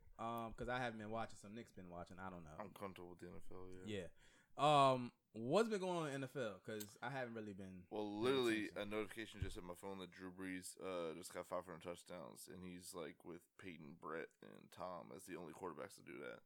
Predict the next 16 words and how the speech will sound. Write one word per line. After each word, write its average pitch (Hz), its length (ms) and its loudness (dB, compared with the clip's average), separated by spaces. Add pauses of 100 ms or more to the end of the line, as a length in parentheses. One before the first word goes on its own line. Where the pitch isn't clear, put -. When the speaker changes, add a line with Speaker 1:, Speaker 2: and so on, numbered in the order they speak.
(100)
Speaker 2:
So - 140 -12
that's 76 240 -10
dope. 92 240 -8
Speaker 1:
Mm, 107 260 -18
that's 110 160 -4
your 151 80 0
guy. 107 160 -2 (300)
Did 147 140 -4
you 180 60 -2
know? 165 140 0
Hold, 151 120 -2
wait, 104 200 -4
time 110 140 -4
out. 98 140 -8 (100)
Speaker 2:
Go 101 120 -12
ahead. 82 140 -4